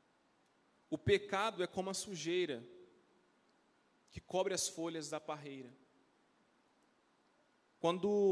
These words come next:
o pecado, ele cobre a gente, a luz não consegue chegar, o ar não consegue habitar ali e trazer vida. E o que que vai acontecer quando isso não acontece? Morte.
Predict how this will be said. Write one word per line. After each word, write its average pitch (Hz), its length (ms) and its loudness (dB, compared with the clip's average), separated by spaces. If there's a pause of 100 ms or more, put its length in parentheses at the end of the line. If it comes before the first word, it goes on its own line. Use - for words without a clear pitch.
(140)
o 156 60 -4
pecado, 190 640 0
ele 165 580 -4 (340)
cobre 190 420 2
a 147 60 2
gente, 151 680 -8
a 151 100 -2
luz 170 420 -4
não 170 120 -6
consegue 165 760 -8 (140)
chegar, 156 680 -8 (300)
o 147 160 0
ar 175 160 0
não 180 140 -6
consegue 165 440 -8 (800)
habitar 165 500 -8
ali 147 140 -8
e 123 1080 -16
trazer 156 280 -4
vida. 147 500 -6 (1400)
E 185 60 -8
o - 20 -14
que 196 120 -16
que 190 60 -16
vai 190 120 -2
acontecer 175 600 -4
quando 143 240 -10
isso 135 160 -8
não 143 80 -8
acontece? 135 680 -10 (640)
Morte. 123 600 -8